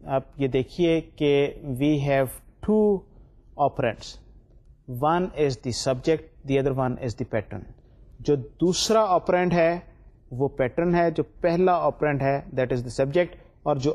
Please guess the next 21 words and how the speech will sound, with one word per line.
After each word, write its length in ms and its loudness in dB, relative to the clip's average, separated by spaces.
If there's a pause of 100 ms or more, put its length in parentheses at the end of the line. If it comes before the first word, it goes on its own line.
آپریٹر 460 2
ہے 180 4 (400)
that 180 0
is 140 -6
the 100 -6
space۔ 320 -8 (1400)
جب 160 2 (220)
اس 180 0
طریقے 300 0
سے 180 0
یہ 120 4
چیز 300 0
ہوتی 380 2
ہے 120 4
تو 160 -4
اس 100 0
کا 120 -2
یہ 140 2
مطلب 360 -2
یہ 160 2
ہے 240 2